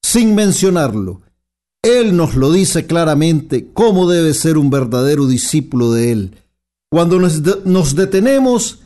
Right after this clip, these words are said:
a pensar cuidadosamente en las bienaventuranzas, ahí se encuentra la descripción de nuestro Señor Jesucristo, el Santo de los Santos.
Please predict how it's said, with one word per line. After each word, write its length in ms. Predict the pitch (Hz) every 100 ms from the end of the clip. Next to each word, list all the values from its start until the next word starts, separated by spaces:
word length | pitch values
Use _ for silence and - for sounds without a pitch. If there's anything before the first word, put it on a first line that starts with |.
| _ _ _ -
a 120 | 196
pensar 480 | 214 208 - 277 262
cuidadosamente 1120 | 240 233 226 226 214 208 214 180 165 185 - -
en 140 | 185
las 160 | 180 135
bienaventuranzas, 1200 | 165 170 170 160 135 - 156 151 135 120 107 - _ _ _ _ _ _ _ _ _ _ -
ahí 360 | 156 170 214 214
se 160 | 185
encuentra 760 | 156 139 160 196 196 180 156 151
la 100 | 147
descripción 880 | 139 - 143 117 - - 190 196
de 100 | 139
nuestro 400 | 131 139 139 135
Señor 400 | 131 135 123 143
Jesucristo, 840 | 135 131 127 - 131 - - 107 - _ _ _ _
el 240 | - 190 151
Santo 680 | - 233 233 175 - 143 135
de 80 | 127
los 140 | 127
Santos. 720 | - 127 107 95 143 - _